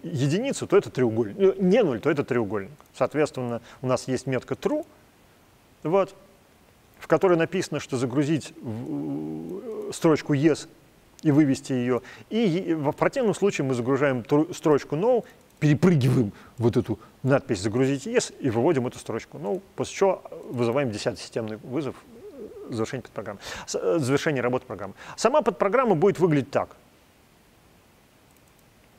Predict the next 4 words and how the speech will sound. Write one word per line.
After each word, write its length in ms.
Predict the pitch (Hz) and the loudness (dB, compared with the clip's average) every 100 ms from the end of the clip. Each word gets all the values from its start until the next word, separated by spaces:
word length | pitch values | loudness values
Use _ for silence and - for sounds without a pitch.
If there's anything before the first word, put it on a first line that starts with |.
| _ _ _ _ - | _ _ _ _ -12
С-, 220 | - - - _ _ _ _ _ _ _ - | -12 -12 -20 _ _ _ _ _ _ _ -20
сделали 600 | 185 196 113 151 160 143 | -10 -8 0 2 4 4
одну 260 | 156 214 262 | 2 0 -4
сумму, 480 | - 233 202 185 | 0 0 2 -2